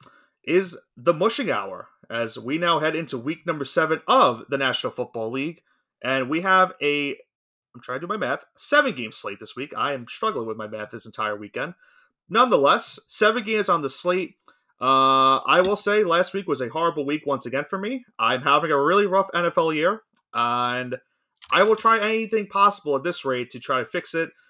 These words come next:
You went five and four last week, so you remain above five hundred on the season. Let's see what happens this week going into our week seven Mushing Hour, as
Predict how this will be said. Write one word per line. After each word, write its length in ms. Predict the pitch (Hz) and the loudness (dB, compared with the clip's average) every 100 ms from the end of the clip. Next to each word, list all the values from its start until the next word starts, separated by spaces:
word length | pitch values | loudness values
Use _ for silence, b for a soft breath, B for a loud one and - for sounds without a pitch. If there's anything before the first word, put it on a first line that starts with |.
| _ _ | _ _
You 160 | 131 185 | 0 4
went 200 | 196 180 | 4 4
five 240 | 185 190 | 4 4
and 80 | 180 | 2
four 180 | 185 185 | 0 4
last 260 | 180 180 | 4 2
week, 160 | 196 208 | -4 -4
so 120 | 143 | -6
you 180 | 127 143 | -4 -2
remain 460 | 143 143 151 156 - | -2 -2 -4 -4 -6
above 380 | 147 - 180 175 | -4 2 4 4
five 240 | 165 139 | 2 2
hundred 280 | 156 139 135 | 2 0 0
on 160 | 127 123 | -2 -4
the 80 | |
season. 460 | 113 175 170 175 175 _ _ _ _ - | -6 -4 -2 -4 -4 _ _ _ _ 0
Let's 180 | 202 226 | 2 2
see 100 | 302 | 2
what 140 | 277 | 4
happens 320 | 262 254 226 | 4 2 0
this 260 | 220 226 - | -2 -4 -4
week 240 | 123 113 _ _ _ _ - | -6 -6 _ _ _ _ -4
going 240 | 151 156 151 | 2 2 2
into 240 | 165 160 | 0 4
our 120 | 139 | 4
week 180 | 131 135 | 4 -2
seven 320 | - 139 123 | -2 -2 0
Mushing 320 | 120 117 131 123 | -4 -8 -8 -6
Hour, 380 | 120 127 127 | -4 -4 -4
as 320 | 135 135 - | -2 -2 -4